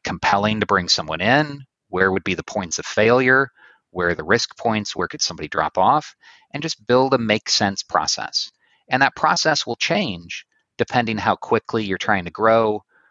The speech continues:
what scale you're already at, um, you know, what your hiring and selection process looks like. So it's, it's not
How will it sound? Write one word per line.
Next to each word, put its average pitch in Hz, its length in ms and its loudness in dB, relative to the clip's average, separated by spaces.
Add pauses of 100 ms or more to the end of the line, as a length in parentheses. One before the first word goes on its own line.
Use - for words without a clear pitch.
(240)
what 98 180 0
scale 107 400 2
you're 92 180 0
already 82 320 -2
at, 117 460 2 (580)
um, 85 580 -2
you 90 100 -14
know, 82 40 -12
what 87 160 -4
your 85 100 -8
hiring 117 540 -2
and 87 300 -10
selection 110 420 0
process 110 460 0
looks - 220 -4
like. 104 240 0
So 143 160 4
it's, - 180 0
it's - 240 -2
not 135 280 4